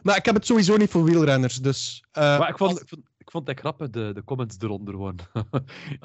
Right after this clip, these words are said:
Speaker 2: Normaal
Speaker 3: niet
Speaker 2: is iedereen
Speaker 3: gezien,
Speaker 2: zo,
Speaker 3: ja.
Speaker 2: normaal is zo iedereen anti-wolf, en nu was het allemaal zo van: "Ja, z-, zelfs die wolven kunnen die wielerterroristen niet verdragen."
Speaker 1: Ah, wel, ja,
Speaker 2: <laughs>
Speaker 1: voilà, voilà. Dat is ook
Speaker 2: Dus
Speaker 1: exact
Speaker 2: ik vond
Speaker 1: wat
Speaker 2: dat
Speaker 1: ik
Speaker 2: eigenlijk wel
Speaker 1: bedoel.
Speaker 2: wel grappig. Maar het moraal van het verhaal was,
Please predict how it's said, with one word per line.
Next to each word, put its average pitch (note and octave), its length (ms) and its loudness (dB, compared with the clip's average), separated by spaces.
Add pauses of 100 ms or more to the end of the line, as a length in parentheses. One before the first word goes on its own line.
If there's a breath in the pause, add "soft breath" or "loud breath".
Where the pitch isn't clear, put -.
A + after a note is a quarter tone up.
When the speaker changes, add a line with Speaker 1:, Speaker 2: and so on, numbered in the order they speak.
Speaker 2:
Normaal C#3 200 0
Speaker 3:
niet - 80 2
Speaker 2:
is - 60 -8
iedereen D3+ 280 2
Speaker 3:
gezien, C#3 160 0
Speaker 2:
zo, G#2+ 60 -6
Speaker 3:
ja. - 180 -20
Speaker 2:
normaal C3 240 -2
is C#3 60 -4
zo C3+ 80 -10
iedereen B2+ 240 -6
anti-wolf, C3+ 600 -4
en - 100 -12
nu C3 60 -2
was C3 80 0
het - 120 -12
allemaal B2+ 300 -2
zo A#2+ 180 -2
van: A2+ 160 -2
"Ja, F#2+ 240 -2
z-, F2+ 80 -6 (380 loud breath)
zelfs G#2+ 280 0
die G#2 80 -4
wolven A#2 280 -2
kunnen G#2+ 240 -8
die G#2 80 -6
wielerterroristen A2 640 -4
niet G#2 120 -14
verdragen." G2 480 -8
Speaker 1:
Ah, D3+ 160 4
wel, D#3+ 280 4
ja, D#3+ 260 4
Speaker 2:
<laughs> D3+ 80 0
Speaker 1:
voilà, E3 420 4 (240)
voilà. D#3+ 540 2
Dat E3 180 -2
is D#3+ 160 2
ook E3+ 280 -2
Speaker 2:
Dus - 220 -12
Speaker 1:
exact D#3+ 340 -2
Speaker 2:
ik B2+ 60 0
vond A2 100 4
Speaker 1:
wat - 40 2
Speaker 2:
dat A2+ 120 2
Speaker 1:
ik A2+ 60 2
Speaker 2:
eigenlijk D3 100 -6
wel - 140 0
Speaker 1:
bedoel. C3+ 200 0 (300)
Speaker 2:
wel G#2 120 -2
grappig. A2+ 400 -4
Maar B2 120 -2
het B2 100 -4
moraal B2 240 2
van E3+ 120 -4
het - 100 -16
verhaal D3 280 -4
was, F3 180 -6